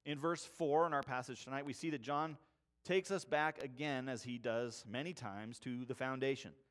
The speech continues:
to the anchor of truth about where a Christian comes from. Let's look at what he says here in verse four of First John chapter four.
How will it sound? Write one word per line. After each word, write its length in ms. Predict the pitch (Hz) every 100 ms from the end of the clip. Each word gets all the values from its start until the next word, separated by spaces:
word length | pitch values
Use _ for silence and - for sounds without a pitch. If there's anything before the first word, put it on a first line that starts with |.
| _
to 60 | 120
the 80 | 127
anchor 520 | 139 170 - 135 85 -
of 120 | 120
truth 440 | - 160 170 113 - - _ _ -
about 280 | 127 117 123
where 240 | 147 220
a 80 | 214
Christian 520 | - 190 - 160 156
comes 280 | 131 156 165
from. 220 | - 107 - _ _ _ _ _ _ _ _ _ _ -
Let's 200 | 120 -
look 160 | 135
at 60 | 160
what 100 | 147
he 80 | 127
says 280 | - 143 117
here 140 | 117
in 80 | 117
verse 320 | 117 117 - - _ - -
four 260 | 147 127
of 80 | 117
First 220 | - 110
John 240 | - 98 95 - _ _ _ _
chapter 220 | 110 -
four. 340 | - 101 73